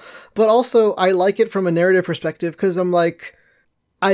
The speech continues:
again, like, not seeing the chemistry between any of them, like, it's probably better that,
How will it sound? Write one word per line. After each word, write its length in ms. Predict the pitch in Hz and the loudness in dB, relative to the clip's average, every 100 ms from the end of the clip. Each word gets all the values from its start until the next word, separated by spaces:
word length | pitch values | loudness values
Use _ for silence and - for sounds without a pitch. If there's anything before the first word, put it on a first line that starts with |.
| 190 | 2
again, 280 | 220 226 190 | 2 2 0
like, 160 | 170 | -2
not 260 | 185 214 - | -2 -4 -2
seeing 220 | 262 254 | 0 0
the 80 | 202 | 0
chemistry 420 | 202 190 202 196 | 0 0 0 -2
between 340 | 170 175 180 165 | -2 -2 -4 -2
any 260 | 165 180 | -2 0
of 180 | 165 156 | 0 0
them, 400 | 160 151 143 139 | -2 -2 -4 -6
like, 260 | 156 151 - _ 170 | -4 -6 -8 _ -6
it's 320 | 165 - - - _ | -6 -6 -10 -12 _
probably 480 | - 160 175 170 165 | -4 -2 -2 -2 -2
better 300 | 165 165 165 | 0 0 0
that, 240 | 165 | 0